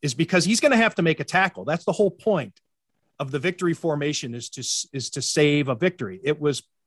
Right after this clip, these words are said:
popularized after Herm Edwards' miracle at the Meadowlands when the Eagles, you know, scooped up that Larry Csonka fumble. Uh, Mike Pisarcik misfired. Herm Edwards scoops it up, runs it in for a touchdown.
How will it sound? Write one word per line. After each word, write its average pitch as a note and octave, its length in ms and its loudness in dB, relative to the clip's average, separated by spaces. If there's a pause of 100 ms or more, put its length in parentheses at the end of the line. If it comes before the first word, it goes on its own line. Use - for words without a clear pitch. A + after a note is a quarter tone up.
(220)
popularized D#3 720 2
after C#3+ 300 -4
Herm E3 260 -2
Edwards' C#3 580 -4
miracle D3 440 -2
at C3 80 -8
the B2+ 80 -8
Meadowlands B2 720 -6 (360)
when B2 120 0
the B2 180 -2
Eagles, D3 640 4 (320)
you B2 80 -8
know, A#2+ 60 -4
scooped E3+ 360 0
up D3+ 180 2
that C#3 220 -2
Larry C#3+ 260 -2
Csonka C3 400 -4
fumble. C3 600 -4 (320)
Uh, A#2 120 -4
Mike C3 240 0
Pisarcik C#3 600 0
misfired. B2+ 760 -2
Herm D3 220 -2
Edwards C3 420 -2
scoops - 320 -4
it C3+ 80 -4
up, B2+ 200 0
runs B2+ 200 -4
it B2+ 60 -8
in B2 100 -6
for A2+ 140 -14
a - 20 -10
touchdown. G2 440 -10